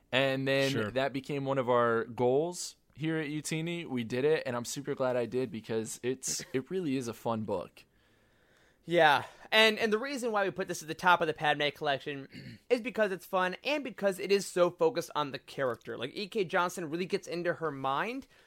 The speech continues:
Speaker 3: And as a character that is, you know, put in, in a lot of the prequels to serve other characters and doesn't quite get her moments to shine as much as you'd want,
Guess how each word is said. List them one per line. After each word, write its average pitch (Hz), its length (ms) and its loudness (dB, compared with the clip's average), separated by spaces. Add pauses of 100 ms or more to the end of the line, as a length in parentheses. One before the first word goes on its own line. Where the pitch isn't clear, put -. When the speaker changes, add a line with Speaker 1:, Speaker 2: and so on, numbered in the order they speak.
(400)
Speaker 3:
And 202 200 6
as 202 100 4
a 202 40 -4
character 208 460 -2
that 180 280 4
is, 175 340 0 (480)
you 202 120 2
know, 196 140 8
put 226 320 0
in, 247 320 0
in 208 220 0
a 185 100 2
lot 196 180 8
of 175 40 -2
the 165 60 0
prequels 175 540 -2 (200)
to 185 220 -2
serve 175 560 2
other 165 320 0
characters 185 460 -2
and 156 100 -10
doesn't 160 200 -6
quite 180 320 -2
get 190 140 -4
her 180 120 0
moments 175 280 -2
to 143 80 -14
shine 175 360 2
as 156 120 0
much 160 180 -4
as 143 100 -14
you'd 135 180 -8
want, 156 300 4